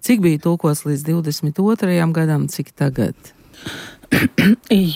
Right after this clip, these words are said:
Speaker 2: Jā, jo, principā, man, eh, pat man pašai bija šī, eh, doma, ka, eh, ukraiņu literatūra kā viena no piecpadsmit padomju republiku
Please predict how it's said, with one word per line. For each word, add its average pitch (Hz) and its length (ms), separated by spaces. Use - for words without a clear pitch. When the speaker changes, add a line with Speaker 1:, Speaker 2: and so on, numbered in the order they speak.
Speaker 2:
Jā, 254 240
jo, 185 340
principā, 226 560
man, 208 300
eh, 165 220
pat 202 160
man 202 220
pašai 208 320
bija 233 240
šī, 214 280
eh, 165 720
doma, 160 480
ka, 185 240
eh, 180 200
ukraiņu 214 320
literatūra 180 420
kā 151 160
viena 185 240
no 156 240
piecpadsmit 151 640
padomju 151 400
republiku 151 640